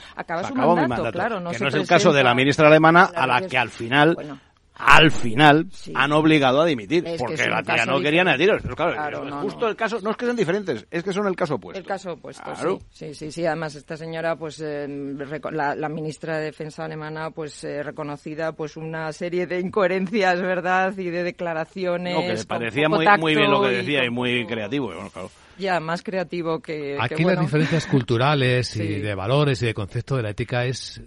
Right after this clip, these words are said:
Speaker 3: de una enorme distancia, ¿no? Entre unos
Speaker 1: Total.
Speaker 3: países y otros.
Speaker 1: Absolutamente. Pero eso habla de la madurez democrática y de la madurez de cada país, obviamente, eh, que es lo que, que siempre decimos. Hay determinados líderes que, que es, tiene un componente cultural muy importante, ¿no?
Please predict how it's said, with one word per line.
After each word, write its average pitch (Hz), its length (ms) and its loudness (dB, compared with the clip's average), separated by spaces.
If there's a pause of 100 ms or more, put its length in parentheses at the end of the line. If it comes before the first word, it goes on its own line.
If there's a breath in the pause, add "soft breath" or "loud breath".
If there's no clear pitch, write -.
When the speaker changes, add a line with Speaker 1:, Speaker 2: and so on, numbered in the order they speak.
(100)
Speaker 3:
de 110 220 -8
una 117 160 -4
enorme 131 320 0
distancia, 120 580 -2
¿no? 117 140 -4
Entre 113 260 -4
unos 101 340 -6
Speaker 1:
Total. - 40 -18
Speaker 3:
países 101 400 -6
y 104 60 -4
otros. 95 340 -8
Speaker 1:
Absolutamente. 147 600 -14
Pero 220 160 2
eso 269 180 -6
habla 302 220 -2
de 247 120 -2
la 196 140 -4
madurez 175 560 -2
democrática 214 840 -4
y 196 40 -4
de 180 100 -4
la 160 120 -10
madurez 147 520 -8
de 190 140 -10
cada 170 280 -10
país, 180 500 -12
obviamente, 151 680 -8 (160)
eh, - 300 -20
que 139 80 -14
es 160 80 -18
lo 170 100 -12
que, 151 200 -10
que 143 120 -14
siempre 151 320 -8
decimos. 165 460 -6
Hay 151 120 -10
determinados 170 640 -6
líderes 208 520 -4
que, 165 300 -8
que 165 120 -10
es, - 200 -14
tiene 196 180 -6
un 220 80 -4
componente 196 420 -4
cultural 175 440 -6
muy 180 100 -10
importante, 151 560 -10
¿no? 190 160 -10